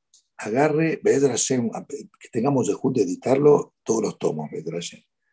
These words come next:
Agarre el libro de Bereshit y lea una de las que dijimos hace tres o cuatro, cinco, seis años, qué sé yo,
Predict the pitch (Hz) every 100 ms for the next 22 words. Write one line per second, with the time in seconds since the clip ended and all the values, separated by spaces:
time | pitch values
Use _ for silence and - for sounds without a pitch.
0 | _ _ _ _ _ _ _ - 104 131
1 | 160 160 135 113 151 151 143 110 104 -
2 | - - - _ _ _ _ _ _ _
3 | _ - 202 220 - 143 123 - _ _
4 | _ _ _ 131 123 117 98 - 135 95
5 | 85 - - 170 - - 123 - 117 139
6 | - - - 175 175 - - 226 - 208
7 | 214 180 - - 185 - 165